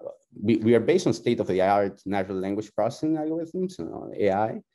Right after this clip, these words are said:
uh, which try to understand coding in a semantic way. And which one is that relation with the human language or the natural way humans understand, uh,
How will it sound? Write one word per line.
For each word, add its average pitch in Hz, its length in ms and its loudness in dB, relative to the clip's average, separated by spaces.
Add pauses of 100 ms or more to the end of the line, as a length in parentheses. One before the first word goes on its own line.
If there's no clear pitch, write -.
(440)
uh, 92 260 0
which - 400 -2
try 123 300 4
to 120 220 -2
understand 123 880 0 (360)
coding 104 720 2 (580)
in 110 100 4
a 98 40 0
semantic 101 560 -2
way. - 300 -10 (880)
And 110 160 4
which 147 220 4
one 143 80 4
is 107 140 0
that 143 260 4
relation 107 840 2
with 90 260 2
the 98 80 4
human 101 440 2
language 73 320 -2
or 85 80 -4
the 85 60 -4
natural 98 460 -2
way 90 480 2
humans 85 480 -4
understand, 82 720 -4 (240)
uh, 80 460 -2